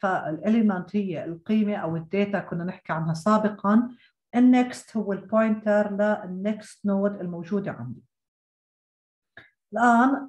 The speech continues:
إجباري إنه إحنا نعطي القيم، لأنه إحنا ما أخذنا الديفولت للنكست إن هي none.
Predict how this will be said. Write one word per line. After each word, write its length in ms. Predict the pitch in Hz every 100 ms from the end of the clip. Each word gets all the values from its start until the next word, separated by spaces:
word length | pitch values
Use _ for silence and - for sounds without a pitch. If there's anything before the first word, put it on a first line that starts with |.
| -
إجباري 720 | 240 190 190 240 233 160 147
إنه 200 | 170 170
إحنا 220 | 156 - 196
نعطي 300 | 208 208 180
القيم، 500 | - 180 180 208 220
لأنه 240 | 170 -
إحنا 160 | - 196
ما 200 | 214 196
أخذنا 420 | - 180 170 165
الديفولت 680 | 151 202 214 214 214 - 196
للنكست 540 | 175 190 220 - -
إن 120 | 175
هي 540 | 175 202 196 202 214 - 202
none. 240 | 156